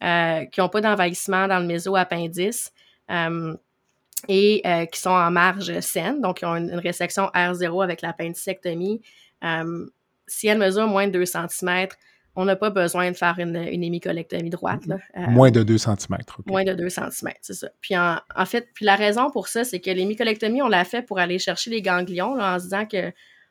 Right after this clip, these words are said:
Speaker 1: on va peut-être trouver des ganglions qui sont microscopiques puis que ça va
Speaker 2: Mhm.
Speaker 1: changer le pronostic des patients. En réalité, il y a des études de, de population qui ont été faites aux États-Unis, là, avec le registre seer, puis ça démontre qu'il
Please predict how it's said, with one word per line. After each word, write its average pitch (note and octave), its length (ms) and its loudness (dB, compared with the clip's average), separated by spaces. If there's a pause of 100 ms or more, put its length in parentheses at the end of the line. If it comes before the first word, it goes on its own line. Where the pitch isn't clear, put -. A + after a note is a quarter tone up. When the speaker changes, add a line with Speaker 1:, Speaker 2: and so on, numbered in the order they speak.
(100)
Speaker 1:
on F3+ 60 -4
va F3+ 100 0
peut-être F#3+ 240 -2
trouver G3+ 160 -2
des G#3 100 2
ganglions F#3 480 2
qui G3+ 100 -10
sont F3 200 -2
microscopiques F3 760 -2
puis - 120 -12
que - 40 -12
ça E3+ 140 -2
va E3 60 0
Speaker 2:
Mhm. E3+ 60 -2
Speaker 1:
changer F3 300 -2
le G#3 60 -8
pronostic F3 480 -6
des F3+ 120 -6
patients. F#3+ 480 -4 (640)
En F3 120 2
réalité, G3+ 380 2
il A#3+ 80 0
y A3+ 40 4
a G3+ 40 2
des F3+ 220 2
études G3+ 280 0
de, F3+ 180 2
de E3 100 0
population F3 560 0
qui G#3 80 -2
ont F#3 60 2
été F3+ 120 -6
faites G3 140 -4
aux G3+ 60 2
États-Unis, F3+ 440 0
là, A3 60 2
avec F3+ 200 2
le F3 80 0
registre F3 420 -2
seer, G3 400 0
puis - 80 -8
ça F3 160 0
démontre F3+ 420 0
qu'il E3 260 -4